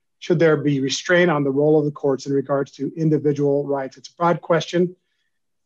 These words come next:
You each may approach this topic from a different angle, um, depending on how they view, I guess, an individual right involved, maybe.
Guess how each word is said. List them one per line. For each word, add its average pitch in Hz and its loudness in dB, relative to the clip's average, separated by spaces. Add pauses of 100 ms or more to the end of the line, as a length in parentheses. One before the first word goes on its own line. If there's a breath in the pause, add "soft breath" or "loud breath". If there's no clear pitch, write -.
(120)
You 156 2
each 156 0
may 160 2
approach 156 0
this 147 -2
topic 156 -2
from 151 0
a 143 2
different 147 0
angle, 160 -2 (400)
um, 135 -6
depending 147 -2
on 139 -4
how 147 -4
they 147 2
view, 147 0 (520 loud breath)
I 147 -4
guess, 147 -2
an 143 0
individual 147 2
right 135 0
involved, 127 -6
maybe. 123 -12